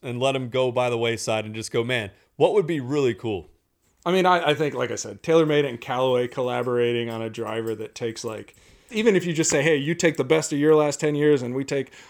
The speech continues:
Speaker 2: our last ten years and we, we put 'em all together." And, I mean, yeah, U S G A, and maybe you say, "You know what? Screw it. We're gonna, we're gonna, we're gonna make this thing non-conforming and just have some fun with
Speaker 1: Yes.
Speaker 2: it," which neither company would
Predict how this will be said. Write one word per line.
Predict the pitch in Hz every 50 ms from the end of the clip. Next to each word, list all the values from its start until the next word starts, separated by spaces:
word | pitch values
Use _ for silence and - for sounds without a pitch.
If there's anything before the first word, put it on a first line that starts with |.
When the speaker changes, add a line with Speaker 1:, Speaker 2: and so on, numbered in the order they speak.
| - -
Speaker 2:
our | 139 143 147
last | 147 147 151 151 139 -
ten | - 156 147
years | 143 143 143 143 143 127 127
and | 120
we, | 117 120 120
we | 131 131 123 127
put | 123 - 160 156 151
'em | 143 135
all | 131 135
together." | 131 139 123 127 131 131 135 143 143
And, | 131 131 127 - - - - _ _ _ _ -
I | 143
mean, | 135 131 123 117 120 - - _ _ _ _ _ _ -
yeah, | - 135 143 147 147
U | 143 131 139 147 151
S | 143 -
G | - 139 135 139
A, | 135 143 143
and | 135
maybe | 143 151 156 160 156
you | 147 147
say, | - 165 151 139
"You | 131 135
know | 135 143
what? | 156 165 - -
Screw | - - 190 185 165
it. | 113 117
We're | 123 139 139
gonna, | 151 143 135 131 131
we're | - 151 143
gonna, | 147 139 131 127 123 131 - -
we're | 160 147
gonna | 143 143 135
make | 135 139 131
this | - 131 -
thing | - 139 131 123
non-conforming | 127 131 131 131 - 127 120 117 - 127 131 131 131 127
and | 123 117 110
just | 123 120 -
have | 127 127 120 -
some | 117 113
fun | 107 - - 123 127 127
with | 127 127
Speaker 1:
Yes. | 123 120 107 113
Speaker 2:
it," |
which | 117 113 - - -
neither | 139 135 143 151 151 147 147 139
company | - 147 139 127 120 131 131
would | 127 127 127 135